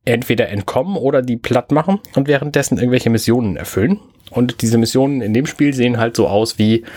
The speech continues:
sammel diese Missionsmarker aus verschiedenen Gebäuden auf. Und du baust dir deine, deine Landschaft immer aus verschiedenen Platten. Da sind quasi so neun Geländekarten drin, die zeigen alle irgendwie Stadt.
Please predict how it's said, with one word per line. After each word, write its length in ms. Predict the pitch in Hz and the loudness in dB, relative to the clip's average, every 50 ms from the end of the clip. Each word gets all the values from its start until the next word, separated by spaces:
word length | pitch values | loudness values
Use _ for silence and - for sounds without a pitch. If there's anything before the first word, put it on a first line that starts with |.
| - - - - - - _ | -18 -18 -18 -20 -20 -20 _
sammel 300 | - - 127 123 131 127 | -6 0 0 2 2 2
diese 220 | 117 113 107 113 107 | 0 0 0 0 0
Missionsmarker 840 | 101 98 - - 139 185 190 - - 139 135 131 - 135 123 - - | 0 0 0 0 0 0 0 0 0 0 0 0 0 -2 -4 -2 0
aus 180 | 107 120 120 | 0 0 0
verschiedenen 440 | - - 104 - - 120 117 107 101 | 0 -2 -2 0 0 0 2 2 0
Gebäuden 400 | 95 - - 95 95 104 101 95 | 0 0 0 0 0 2 0 -2
auf. 280 | - 71 - - - - _ _ _ _ _ _ _ _ _ _ _ _ _ - - - | -4 -6 -10 -12 -14 -18 _ _ _ _ _ _ _ _ _ _ _ _ _ -16 -8 -2
Und 140 | - 110 107 | 0 0 2
du 60 | 120 | 0
baust 320 | 113 - 113 123 160 - - | 0 0 0 0 0 0 0
dir 120 | 131 127 | 0 2
deine, 380 | - 117 117 113 113 113 110 107 _ _ - - | 4 2 2 4 2 2 0 0 _ _ -10 -4
deine 200 | - 110 107 101 98 107 120 - | -2 0 2 2 0 0 -4 -2
Landschaft 680 | 117 117 110 123 170 190 - - 165 160 - - - - _ _ _ _ _ _ _ _ _ _ - | 0 0 0 0 0 -2 -4 -4 -4 -4 -6 -8 -16 -18 _ _ _ _ _ _ _ _ _ _ -4
immer 160 | - 127 131 131 | -2 0 2 2
aus 160 | 123 - - | 0 0 -2
verschiedenen 400 | 117 - - 135 120 113 104 98 | -4 -2 -2 0 0 0 0 0
Platten. 360 | - - 113 - - 190 180 | -2 -4 -2 -2 -2 -2 0
Da 100 | 147 110 | 0 2
sind 180 | 101 123 123 - | 2 2 0 0
quasi 280 | - 120 110 110 110 | 0 0 0 0 0
so 140 | 104 110 104 | 0 0 0
neun 420 | 101 104 107 120 123 131 131 131 | 2 2 2 2 2 2 0 0
Geländekarten 840 | 127 - 101 98 101 117 143 151 - - - 139 143 - - 156 147 | 0 0 0 0 2 2 0 -2 -2 -4 -4 -4 -4 -4 -6 -4 -2
drin, 320 | 127 123 135 160 175 170 143 | 0 0 0 0 -2 -4 -2
die 120 | - 104 | -4 -2
zeigen 300 | - - - 120 117 120 | -2 0 -2 -2 -2 -2
alle 240 | - 113 117 113 104 | 0 0 0 0 0
irgendwie 260 | 110 104 98 101 101 | -2 -4 -4 -4 -2
Stadt. 440 | - - - - 156 - - - | -2 -2 -2 -2 -4 -4 -6 -12